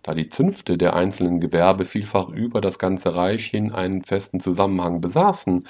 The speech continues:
und die wandernden Gesellen vollends sich leicht dem Arm der territorialen Polizei entziehen konnten. Es bedurfte eines allgemeinen Reichsgesetzes, das freilich bei dem Mangel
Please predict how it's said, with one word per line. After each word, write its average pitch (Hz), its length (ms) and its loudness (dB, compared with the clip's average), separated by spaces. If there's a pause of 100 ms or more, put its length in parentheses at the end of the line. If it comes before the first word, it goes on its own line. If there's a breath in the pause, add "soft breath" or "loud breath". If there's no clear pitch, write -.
(260 loud breath)
und 87 180 -6
die 80 100 -2
wandernden 87 640 2
Gesellen 85 500 0
vollends 107 560 -2
sich 95 180 -6
leicht 92 360 -2
dem 92 120 -2
Arm 92 300 0
der 90 280 2
territorialen 87 760 2
Polizei 92 380 0
entziehen 98 340 2
konnten. 82 480 0 (480 loud breath)
Es - 120 -10
bedurfte 151 400 0
eines 120 220 0
allgemeinen 104 540 2
Reichsgesetzes, 92 920 0
das 85 180 -6
freilich 92 440 -2
bei 90 120 0
dem 87 160 0
Mangel 92 360 2